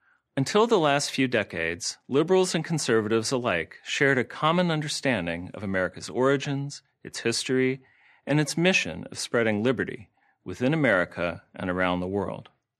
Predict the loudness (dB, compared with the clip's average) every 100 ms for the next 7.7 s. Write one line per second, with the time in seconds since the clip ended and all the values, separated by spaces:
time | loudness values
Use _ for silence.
0 | _ _ _ _ 0 4 4 2 2 2
1 | 2 0 2 4 2 0 -4 -4 -4 -4
2 | -6 -2 -2 0 0 0 -4 -4 0 0
3 | 0 -2 -4 -4 0 2 2 0 -6 -8
4 | -8 -14 -20 _ _ _ -4 -2 0 2
5 | 2 2 2 2 0 0 2 2 -2 -6
6 | -4 0 0 0 2 2 2 0 0 0
7 | 0 -2 -4 -6 -10 -14